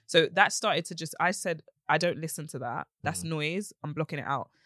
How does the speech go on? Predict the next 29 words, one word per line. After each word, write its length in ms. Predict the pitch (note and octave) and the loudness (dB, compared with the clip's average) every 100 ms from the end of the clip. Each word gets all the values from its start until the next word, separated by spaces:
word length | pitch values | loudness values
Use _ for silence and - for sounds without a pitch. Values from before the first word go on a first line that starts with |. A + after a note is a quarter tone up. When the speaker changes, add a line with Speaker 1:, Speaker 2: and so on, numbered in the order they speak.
| _ | _
Speaker 1:
So-and-so 520 | - F#3+ G3+ F#3 E3+ | -4 -2 -2 -2 -2
isn't 220 | - F3 C#3 | -2 -4 -6
the 60 | |
one 200 | D#3+ D#3+ | -6 -6
that 140 | D3 D#3 | -6 -8
helped 240 | D#3+ - | -6 -6
me 160 | F3 D#3 | -6 -6
get 120 | - | -6
the 80 | - | -6
Telegraph. 520 | F3 D#3 D3+ - E3 | -8 -8 -6 -8 -8
So-and-so 380 | - F3+ F3 F3 | 0 0 2 0
Speaker 2:
Mm. 60 | |
Speaker 1:
didn't 200 | E3 D#3+ | 0 -4
tell 160 | - D#3+ | -4 -4
Megan 340 | E3 D#3 D3+ | -2 -4 -4
Good 220 | D3+ D3 D#3 | -4 -4 -4
to 100 | C#3+ | -6
endorse 400 | C#3 C#3+ D3+ - | -6 -4 -4 -6
me. 260 | C#3 - F3 | -10 -12 -4
Speaker 2:
Mm. 280 | G2 F2+ | -2 0
Speaker 1:
So-and-so 400 | G#2 F3+ F3+ E3+ | 6 6 6 0
didn't 160 | E3 E3 | 0 -2
open 300 | - E3 E3+ | -2 -2 -2
the 80 | D#3+ | -4
door 160 | D3+ D#3 | -4 -4
with 140 | D3 | -2
John 200 | C#3+ D3+ | -2 2
Lewis." 380 | D#3 D3+ E3+ D#3 | 2 2 0 -2
Speaker 2:
Mm-hmm. 220 | G2 G2+ | 0 0